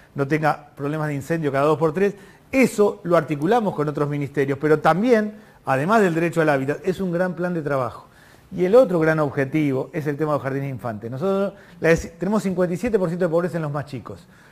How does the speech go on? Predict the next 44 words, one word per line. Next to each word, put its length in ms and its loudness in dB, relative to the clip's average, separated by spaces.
La 100 4
desigualdad 680 4
arranca 400 4
con 140 0
que 80 0
hay 60 0
chicos 180 2
que 60 6
van 80 4
al 80 0
jardín 260 -2
y 60 -4
chicos 200 -2
que 120 -2
no. 140 -8
Para 160 0
que 80 4
todos 200 6
vayan 160 2
al 60 -2
jardín 200 -2
tiene 140 -2
que 60 0
haber 180 2
cupo, 320 0
tiene 160 -4
que 60 0
haber 120 0
lugar, 300 2
tienen 180 -8
que 60 -8
estar 160 -4
los 80 -4
jardines. 420 -2
Nosotros 200 2
estamos 260 2
haciendo, 320 0
yo 80 -4
estoy 140 -2
haciendo 220 -4
este 140 -4
año 200 -4
ochocientos 540 2
jardines. 480 -2